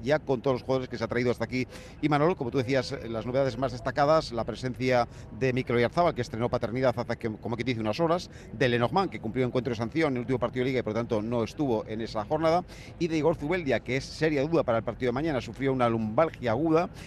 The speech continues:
La verdad es que las sensaciones tras el partido de Villarreal eran malas, el propio jugador nos traslada su pesimismo, y Manol las confirmaba también en sala de prensa. Hoy también, cuando pasaba por delante de nuestra posición, se le ha cuestionado en torno a cómo lo veía, qué sensaciones tenía,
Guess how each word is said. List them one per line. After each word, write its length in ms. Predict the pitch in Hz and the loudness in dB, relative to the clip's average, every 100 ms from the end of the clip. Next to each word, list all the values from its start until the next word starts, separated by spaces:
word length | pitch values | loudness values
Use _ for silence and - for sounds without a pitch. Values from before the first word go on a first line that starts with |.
| - - | -14 -8
La 100 | 127 | 0
verdad 140 | 123 135 | 2 2
es 100 | - | 0
que 100 | 160 | 0
las 180 | 135 - | 0 -2
sensaciones 480 | 127 120 135 143 | -4 -2 -2 -2
tras 140 | 131 117 | -2 -4
el 80 | 123 | -4
partido 340 | 117 113 135 | -4 -2 0
de 120 | 127 127 | 0 0
Villarreal 420 | 120 120 135 131 | 0 2 2 0
eran 220 | 127 117 | 0 -2
malas, 360 | 110 147 151 151 | 2 2 2 0
el 80 | 110 | -4
propio 180 | 117 123 | -4 -2
jugador 280 | 120 123 120 | 2 2 0
nos 120 | 117 | -6
traslada 340 | 110 110 120 | -4 0 2
su 140 | 113 113 | 0 -4
pesimismo, 560 | 135 123 147 131 170 - | -4 -2 -4 -2 -2 -2
y 100 | 135 | -2
Manol 340 | 113 139 127 - - - | 0 2 0 -2 -14 -6
las 200 | 117 113 | -4 -2
confirmaba 440 | 135 117 113 131 | -2 -2 0 0
también 280 | 117 117 139 | 2 0 0
en 200 | 117 110 | -2 -4
sala 160 | 156 160 | 0 0
de 60 | |
prensa. 340 | 151 151 156 170 - - - | 2 0 0 -4 -6 -16 0
Hoy 240 | 147 165 | 4 4
también, 460 | 170 - 131 160 160 | 2 0 0 2 2
cuando 300 | 135 131 120 | 2 2 2
pasaba 260 | 117 127 131 | 0 0 0
por 440 | 131 120 117 117 | 2 0 0 -2
delante 220 | 110 123 | -2 -2
de 60 | 127 | 0
nuestra 200 | 123 123 | 0 -2
posición, 540 | 113 101 104 170 156 | -4 -6 -4 -2 -2
se 140 | 98 113 | -2 -2
le 60 | |
ha 40 | 117 | -2
cuestionado 320 | 113 127 127 | 0 0 0
en 80 | 113 | 0
torno 260 | 123 117 | -2 0
a 60 | 113 | -2
cómo 540 | - 120 117 113 110 | -2 -4 -2 -2 0
lo 80 | 113 | 0
veía, 320 | 113 143 160 | 0 2 2
qué 160 | 147 127 | 0 -4
sensaciones 500 | - 98 104 123 113 | -8 -10 -6 -4 -4
tenía, 320 | 131 170 175 | -4 0 0